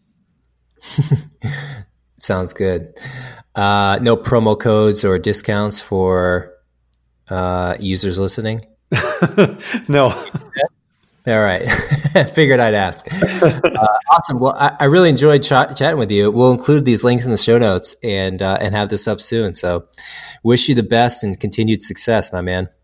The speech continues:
Speaker 2: Hey, Mike, thanks. It was awesome talking to you. It's always fun talking to you.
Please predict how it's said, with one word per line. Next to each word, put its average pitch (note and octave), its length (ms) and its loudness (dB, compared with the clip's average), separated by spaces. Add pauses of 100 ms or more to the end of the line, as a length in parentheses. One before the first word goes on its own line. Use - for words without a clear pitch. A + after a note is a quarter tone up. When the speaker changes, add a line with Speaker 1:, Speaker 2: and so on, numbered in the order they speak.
(120)
Speaker 2:
Hey, D3 240 -2
Mike, B2+ 340 -6
thanks. C#3 360 -2
It B2 100 2
was A#2+ 160 -2
awesome C3 460 0
talking C3 340 0
to B2+ 60 -2
you. - 20 -2
It's A#2 100 -4
always C#3+ 680 4
fun B2+ 240 -8
talking B2 340 -6
to A2+ 60 -10
you. A2+ 280 -12